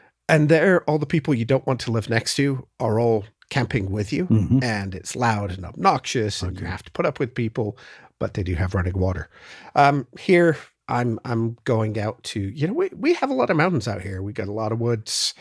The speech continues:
Speaker 2: The backwoods of Canada is probably ten times the size of this island, I would imagine, or a hundred times the size of this island.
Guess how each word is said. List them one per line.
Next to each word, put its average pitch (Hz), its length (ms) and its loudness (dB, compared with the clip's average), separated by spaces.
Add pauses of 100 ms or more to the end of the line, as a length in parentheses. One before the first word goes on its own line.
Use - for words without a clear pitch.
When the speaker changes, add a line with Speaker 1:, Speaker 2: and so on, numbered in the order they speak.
(320)
Speaker 2:
The 127 100 0
backwoods 175 420 6
of 120 120 0
Canada 143 360 6
is 120 140 4
probably 135 220 4
ten 131 300 4
times 120 320 4
the 107 80 2
size 113 280 4
of 101 60 2
this 104 160 2
island, 98 480 2
I - 40 -6
would - 140 -10
imagine, - 220 -6
or 90 100 -2
a 90 60 0
hundred 117 340 2
times 73 260 -10
the 76 80 -16
size 76 220 -10
of 71 60 -14
this 73 140 -10
island. 73 340 -12